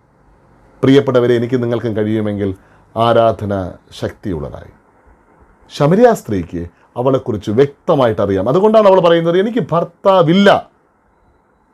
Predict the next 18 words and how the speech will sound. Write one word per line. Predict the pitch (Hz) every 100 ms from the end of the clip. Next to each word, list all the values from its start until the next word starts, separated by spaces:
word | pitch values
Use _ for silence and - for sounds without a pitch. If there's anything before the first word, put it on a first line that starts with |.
| -
ആ |
ഒറ്റ | 95 113 123 -
വാക്കിൻ്റെ | 135 131 127 139 127
അകത്ത് | 127 127 - 135
അവളുടെ | 120 117 113
വേദനയുണ്ട്, | 120 139 143 147 147 147 151 151 151 _ _ _ 98
അവളുടെ | 98 98
രോക്ഷമുണ്ട്, | 117 165 165 - 160 160 160 165 160 _ _ _ 113
അവളുടെ | 117 107
ആചാരത്തോടു | - 151 165 165 160 - 156 156
കൂടെയുള്ള | 151 151 135
പ്രതിഷേധമുണ്ട്. | - 147 196 208 - 208 202 196 196 202 214 - _ _ _ _ _ _ _ _ _ _ -
അവൾ | 117 123 127 123 -
അവളെ | 107 113 113 110 - 107
നന്നായി | 107 117 127 127 131 127 120
മനസ്സിലാക്കിയ | 110 110 - 107 104 101 95
ഒരു |
സ്ത്രീയായിരുന്നു. | 95 - 82 71 58 55